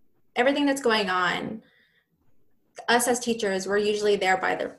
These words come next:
their side, and we're, like, influencing them daily. But when we switch to distance learning, we're not really interacting with them as much. So this then falls on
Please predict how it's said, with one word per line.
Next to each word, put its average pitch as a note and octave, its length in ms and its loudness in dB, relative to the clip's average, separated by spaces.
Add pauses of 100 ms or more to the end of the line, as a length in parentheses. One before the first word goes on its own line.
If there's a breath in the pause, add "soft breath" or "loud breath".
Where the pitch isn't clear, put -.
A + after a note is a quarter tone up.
(140)
their G#3 160 2
side, - 580 -2
and G3+ 140 -4
we're, G#3 100 0
like, G3+ 160 -2
influencing A3+ 760 2
them F#3 300 -8
daily. G3+ 600 -2 (1000)
But G3 160 -2
when G#3 120 -2
we G3+ 100 0
switch - 240 -4
to G3 80 -4
distance - 400 -8
learning, G3+ 540 -4 (420)
we're G3 160 0
not F#3 300 0
really F#3 340 -4
interacting G#3 520 -2
with - 140 -8
them - 80 -8
as - 200 -8
much. - 280 -8 (240 soft breath)
So G3 540 2
this G#3 340 -2
then G#3 220 2
falls F#3 400 0
on F#3+ 520 -6